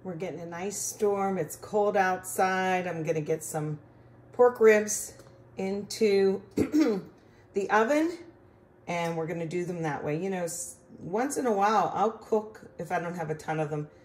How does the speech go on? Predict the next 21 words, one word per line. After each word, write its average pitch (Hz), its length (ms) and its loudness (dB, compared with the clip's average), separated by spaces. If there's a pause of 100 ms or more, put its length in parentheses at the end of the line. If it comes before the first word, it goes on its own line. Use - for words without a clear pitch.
(520)
some 208 500 0
in 180 520 -2
my 160 400 -4 (440)
slow 175 380 -2
cooker 180 340 -4
crock 156 460 -2
pot 202 340 -2 (540)
on 151 180 -4
slow 156 600 0
until 196 320 -4
they're 160 100 0
ready 156 260 0
to 160 80 -2
fall 151 280 -2
apart, 160 340 -2
and - 80 -8
then 156 100 -4
I'll 151 120 -6
take 160 260 -6
'em 190 120 -6
out, 156 300 -2